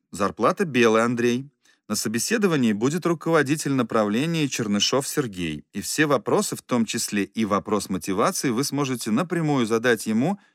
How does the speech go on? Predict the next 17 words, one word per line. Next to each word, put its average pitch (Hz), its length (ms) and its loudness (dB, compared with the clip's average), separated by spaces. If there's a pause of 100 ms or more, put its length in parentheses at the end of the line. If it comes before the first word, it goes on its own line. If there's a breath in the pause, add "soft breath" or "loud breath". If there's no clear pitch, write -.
(120)
и - 60 -20
получить 113 400 0
все - 180 0
ответы. 95 500 0 (800)
Так 120 200 0
вам 139 220 2
удобно 185 360 4
в - 40 -6
четверг, - 480 2
пятнадцатого 98 640 -4
ноября, 104 520 0
в - 60 -14
шестнадцать 113 640 -4
тридцать? - 500 -4 (1000)
Узнаёте 117 520 2
обход 151 340 2
цены? 101 420 -2